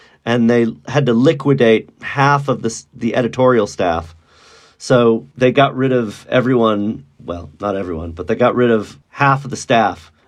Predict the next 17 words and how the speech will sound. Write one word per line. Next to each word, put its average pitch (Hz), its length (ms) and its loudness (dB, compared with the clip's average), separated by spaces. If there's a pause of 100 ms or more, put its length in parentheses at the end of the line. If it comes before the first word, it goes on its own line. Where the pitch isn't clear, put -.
And, 101 360 -2
uh, 101 200 2
if 110 160 -2
I 127 180 4
were 117 240 0
in 110 200 -2
their 104 160 0
shoes, 101 300 -4
I 104 120 4
would 104 160 2
have, 85 260 -10 (240)
um, 87 400 -6
laid 107 300 0
myself 98 460 -4
off 92 320 -2
as 87 140 -12
well. 90 380 -2